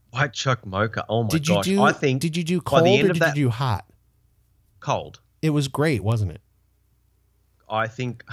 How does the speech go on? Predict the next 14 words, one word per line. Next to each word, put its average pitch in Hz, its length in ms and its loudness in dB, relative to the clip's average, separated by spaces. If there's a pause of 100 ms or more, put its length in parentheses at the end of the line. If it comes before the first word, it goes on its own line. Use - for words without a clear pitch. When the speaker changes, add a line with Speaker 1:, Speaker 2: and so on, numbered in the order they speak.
(340)
Speaker 1:
<laughs> - 400 -20
when 131 140 -4
you 151 120 -2
Speaker 2:
It 196 80 4
was 233 100 4
Speaker 1:
told 254 80 6
Speaker 2:
like 233 180 4
Speaker 1:
me 113 40 2
about 107 100 4
Speaker 2:
candy. 92 480 2
Speaker 1:
that 131 60 -10
Speaker 2:
It's - 140 -6
like 180 180 -4
candy. 90 540 -6